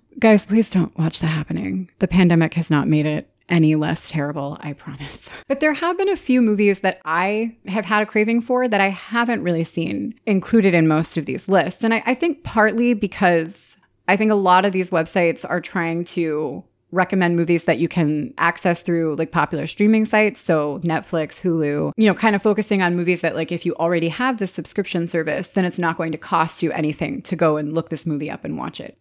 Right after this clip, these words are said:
So I think that plays a part in,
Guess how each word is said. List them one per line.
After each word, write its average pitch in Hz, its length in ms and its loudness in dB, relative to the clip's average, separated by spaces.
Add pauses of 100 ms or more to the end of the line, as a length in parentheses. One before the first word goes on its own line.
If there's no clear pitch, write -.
So 233 140 0
I 226 80 4
think 269 280 0
that 185 380 -2
plays 175 240 -2
a 151 60 -4
part 180 420 -4
in, 160 480 -4